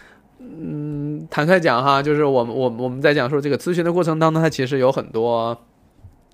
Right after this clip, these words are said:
衍生出来的一个探讨啊。有些博主他几乎就是，就是以这样的内容，内容为主了啊，就是叫做什么投稿，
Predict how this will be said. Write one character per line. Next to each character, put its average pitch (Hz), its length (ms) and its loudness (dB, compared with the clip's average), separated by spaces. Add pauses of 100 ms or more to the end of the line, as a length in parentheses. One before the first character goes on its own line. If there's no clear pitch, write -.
(180)
衍 117 180 0
生 170 180 -4
出 165 80 -2
来 131 140 4
的 113 80 2
一 - 20 4
个 107 80 2
探 131 240 -4
讨 - 120 -4
啊。 - 200 -6 (440)
有 127 120 2
些 175 100 4
博 147 220 2
主 123 140 -4
他 120 160 -4
几 120 180 -6
乎 120 180 -8
就 117 140 -6
是， 117 320 -12 (720)
就 120 100 -6
是 113 340 -10 (220)
以 131 160 -6
这 180 100 0
样 180 160 0
的 156 80 -2
内 165 60 2
容， 151 240 -2
内 202 120 2
容 143 140 2
为 147 140 2
主 160 200 -4
了 107 100 -6
啊， 104 100 -2
就 120 100 -6
是 120 120 -10
叫 123 120 -4
做 107 240 -4
什 107 80 -10
么 101 220 -6 (1160)
投 185 180 4
稿， 139 360 4